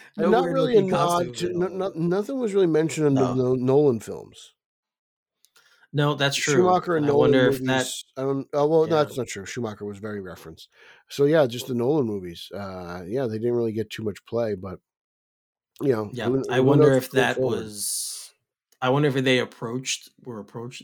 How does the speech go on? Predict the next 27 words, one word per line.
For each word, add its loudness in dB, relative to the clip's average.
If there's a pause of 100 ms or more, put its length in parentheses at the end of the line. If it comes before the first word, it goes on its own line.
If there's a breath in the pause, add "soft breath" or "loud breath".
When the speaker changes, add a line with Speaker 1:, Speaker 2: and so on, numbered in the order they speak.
Speaker 1:
like, -12
approached -14
about -2
it, -2
and -8
they -8
were -12
kinda -12
like, -16
"Yeah, -10
no, -12
we -12
don't -14
wanna -14
Speaker 2:
I -4
remember -4
hearing 0
rumors 4
Speaker 1:
put -4
Speaker 2:
that -4
Speaker 1:
that -8
in." 0
Speaker 2:
Bale 2
was -2
asked -2
about 0
it. 0